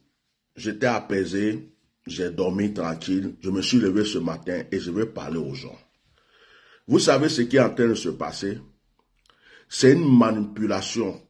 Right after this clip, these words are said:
que le R H D P a commencé. Regardez, regardez réellement en Côte d'Ivoire. À chaque fois qu'il y a un problème, même quand il y avait le troisième mandat et que les gens ne voulaient pas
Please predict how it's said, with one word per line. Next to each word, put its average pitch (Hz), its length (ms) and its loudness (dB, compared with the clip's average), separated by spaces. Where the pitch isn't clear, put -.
que 110 60 -2
le 104 260 0
R 123 160 4
H 120 260 -4
D 107 140 -2
P - 300 -6
a 73 80 -14
commencé. 78 580 -14
Regardez, 147 840 6
regardez 139 520 0
réellement 120 880 4
en 113 100 -2
Côte 147 260 -2
d'Ivoire. 90 540 -6
À 131 140 2
chaque 240 400 2
fois 180 400 -4
qu'il 165 140 4
y 113 60 6
a 117 120 2
un 131 60 4
problème, 95 540 -6
même 190 260 6
quand 185 220 2
il 156 40 4
y - 20 6
avait 135 240 6
le 120 160 2
troisième 135 460 2
mandat 104 540 0
et 131 100 6
que 143 120 8
les 135 180 8
gens 165 240 4
ne 139 80 2
voulaient 120 420 6
pas 147 480 -2